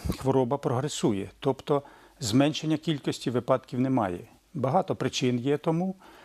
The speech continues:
але ми констатуємо, що як і всі хвороби, так і в першу чергу сечокам'яна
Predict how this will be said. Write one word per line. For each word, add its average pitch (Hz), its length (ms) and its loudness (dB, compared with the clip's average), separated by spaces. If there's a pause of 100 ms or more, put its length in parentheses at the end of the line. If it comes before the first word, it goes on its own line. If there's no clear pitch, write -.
(260)
але 135 800 -2 (400)
ми 123 160 -2
констатуємо, 151 760 0
що - 460 0
як 135 240 0
і 139 40 2
всі 185 220 0
хвороби, 151 440 2
так - 360 0
і 110 60 -4
в 101 60 -10
першу 123 340 -4
чергу 110 360 -2
сечокам'яна 117 800 0